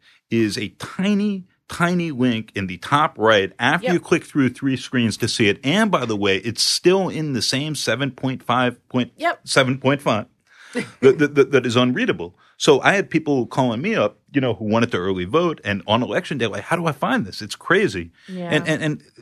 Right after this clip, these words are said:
Speaker 1: I, I don't think they answered anyone, because if it's not a, a disaster, and if it's a disaster, the money's already been spent.
Speaker 2: Yep.
Speaker 1: And, you know, the workers have already been paid, and, and then it's another couple years till the next disaster.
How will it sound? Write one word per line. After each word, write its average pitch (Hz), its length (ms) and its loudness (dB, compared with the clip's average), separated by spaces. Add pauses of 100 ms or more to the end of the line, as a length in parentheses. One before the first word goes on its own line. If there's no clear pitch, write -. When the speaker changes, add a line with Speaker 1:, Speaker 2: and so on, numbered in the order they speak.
(280)
Speaker 1:
I, 131 220 4
I 131 80 8
don't 185 160 0
think 180 140 -4
they 117 140 0
answered 135 300 -2
anyone, 80 300 -8
because 90 260 -4
if 92 120 -4
it's 92 120 -8
not 110 400 0
a, 95 220 -2 (120)
a 92 60 0
disaster, 95 640 -4 (180)
and 101 120 -4
if 95 80 -4
it's 104 100 -8
a 98 40 -4
disaster, 107 420 -2
the 87 80 -6
money's 107 280 0
already 101 240 0
been 87 140 -8
spent. 107 420 -4 (140)
Speaker 2:
Yep. 208 180 -12 (360)
Speaker 1:
And, 101 320 0
you 131 40 -2
know, 101 120 0
the 92 100 -6
workers 104 300 0
have 92 80 -2
already 98 240 0
been 90 160 -10
paid, 101 500 -4 (100)
and, 92 220 -8
and 95 160 -4
then 98 100 -2
it's 92 120 -4
another 98 320 0
couple 107 360 -8
years 98 240 -2
till 92 140 -12
the 92 80 -10
next 185 240 -4
disaster. 92 640 -4